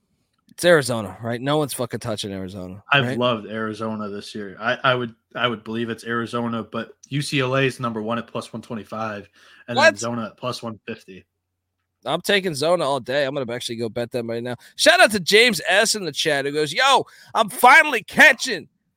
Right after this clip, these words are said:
Speaker 1: the live show." Shout out to you, James. Happy holidays, my friend, and appreciate you listening. Appreciate the whole chat. Um,
Speaker 2: And I, I
Speaker 1: Yeah.
Speaker 2: called, uh, no, I'm, I'm gonna wait,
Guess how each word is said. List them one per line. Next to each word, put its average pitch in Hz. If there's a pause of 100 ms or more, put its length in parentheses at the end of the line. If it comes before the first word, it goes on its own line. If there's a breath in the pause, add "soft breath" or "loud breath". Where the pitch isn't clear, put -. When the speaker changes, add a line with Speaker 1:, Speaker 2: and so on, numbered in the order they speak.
(320)
Speaker 1:
the 180
live 254
show." 143
Shout -
out 208
to 143
you, 170
James. 117
Happy 175
holidays, 143
my 120
friend, 123
and 101
appreciate 139
you 113
listening. 147
Appreciate 185
the 117
whole 147
chat. 135 (600 soft breath)
Um, 151 (920)
Speaker 2:
And 160
I, 196 (180)
I 170
Speaker 1:
Yeah. -
Speaker 2:
called, 190 (520)
uh, 117 (500)
no, 139
I'm, 127
I'm 143
gonna 139
wait, 113